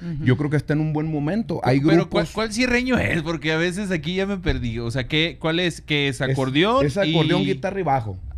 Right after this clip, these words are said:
Speaker 3: Acordeón, guitarra y
Speaker 1: Esa
Speaker 3: bajo.
Speaker 1: es la base del cierreño.
Speaker 3: Ese es el
Speaker 2: Ese, esa
Speaker 3: cierreño.
Speaker 2: es la base del cierreño.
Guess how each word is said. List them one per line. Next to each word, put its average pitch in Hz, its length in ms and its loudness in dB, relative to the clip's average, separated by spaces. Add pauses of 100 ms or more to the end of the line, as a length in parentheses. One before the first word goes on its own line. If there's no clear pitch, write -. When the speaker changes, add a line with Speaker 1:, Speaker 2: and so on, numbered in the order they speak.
Speaker 3:
Acordeón, 127 580 -2
guitarra 131 360 -2
y 180 40 0
Speaker 1:
Esa 247 80 4
Speaker 3:
bajo. 208 100 2
Speaker 1:
es - 40 -2
la 277 120 6
base 247 240 2
del 226 100 0
cierreño. 180 400 0
Speaker 3:
Ese 151 80 -2
es - 0 -
el 127 80 8
Speaker 2:
Ese, 143 200 4
esa 175 80 0
Speaker 3:
cierreño. 165 240 4
Speaker 2:
es 185 60 4
la 185 100 4
base 180 180 2
del 180 80 0
cierreño. 160 360 2